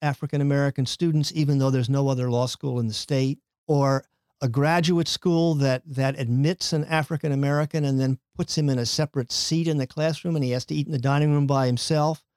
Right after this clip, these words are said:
I mean, and th-, these in some ways easy cases because the segregation is so patently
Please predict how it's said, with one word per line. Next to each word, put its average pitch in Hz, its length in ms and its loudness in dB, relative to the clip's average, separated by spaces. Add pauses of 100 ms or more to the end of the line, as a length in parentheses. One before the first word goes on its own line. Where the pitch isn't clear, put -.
(120)
I 170 80 2
mean, 202 140 0
and 247 120 2
th-, 285 100 -4
these 285 200 2
in 226 60 2
some 190 200 2
ways 143 240 0
easy 180 440 2
cases 113 640 -6
because 165 460 -2
the 170 120 0
segregation 180 760 0
is 139 100 0
so 143 240 -2 (160)
patently 123 800 -2